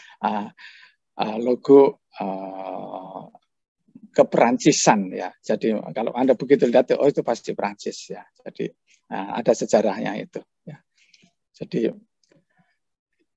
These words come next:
ini sudah saya terangkan. Jadi, eh, apa,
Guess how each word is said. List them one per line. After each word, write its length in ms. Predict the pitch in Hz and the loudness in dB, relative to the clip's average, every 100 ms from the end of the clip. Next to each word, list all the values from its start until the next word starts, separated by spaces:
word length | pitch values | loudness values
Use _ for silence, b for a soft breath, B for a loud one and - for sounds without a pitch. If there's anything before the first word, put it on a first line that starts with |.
| - | -8
ini 100 | 120 | -6
sudah 300 | 120 117 120 | -4 -4 -6
saya 160 | - 110 | -6 -6
terangkan. 480 | 104 107 113 113 120 | -4 -6 -6 -8 -4
Jadi, 320 | 123 123 139 - _ _ _ _ | -4 -2 -4 -6 _ _ _ _
eh, 440 | - 110 113 113 113 110 | -10 -8 -10 -12 -16 -10
apa, 240 | 151 170 | 0 0